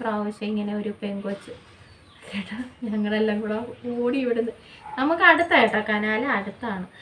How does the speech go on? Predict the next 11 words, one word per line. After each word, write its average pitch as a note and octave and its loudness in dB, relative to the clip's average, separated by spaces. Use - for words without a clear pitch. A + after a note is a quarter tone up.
അപ്പോഴേ G#3 -4
എവിടുന്നോ A3+ 2
ഏഴംകുളം, B3+ 2
കൊടുമൺ A3+ 2
ആ - 0
ഭാഗത്തു G#3+ 0
നിന്നെങ്ങാണ്ടോ G#3+ -2
ഒരു A3+ 0
പെങ്കൊച്ച് G3+ -6
എടുത്ത് - -6
ചാടി. G3 -4